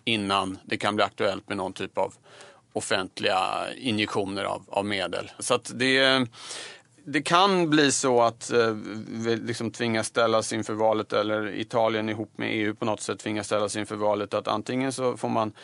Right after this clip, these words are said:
sätta småspararna på, på barbacke, eller så får man bryta mot de här reglerna som då infördes i år.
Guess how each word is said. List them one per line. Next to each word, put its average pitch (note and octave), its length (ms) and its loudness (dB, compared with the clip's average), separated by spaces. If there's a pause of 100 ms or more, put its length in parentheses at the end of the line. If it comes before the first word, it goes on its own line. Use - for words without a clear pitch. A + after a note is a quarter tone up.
(380)
sätta A#2+ 360 2
småspararna B2 680 4
på, B2 340 2 (160)
på A2+ 280 2
barbacke, A2 720 2
eller B2+ 340 4
så A#2+ 160 2
får A2 100 -2
man A2+ 360 0
bryta A2+ 360 0
mot G#2+ 160 -4
de A2 140 -4
här G2+ 200 0
reglerna G2+ 540 -2
som G#2+ 200 -4
då A2 100 -6
infördes G2 640 -6 (400)
i G#2 140 -2
år. G#2+ 360 0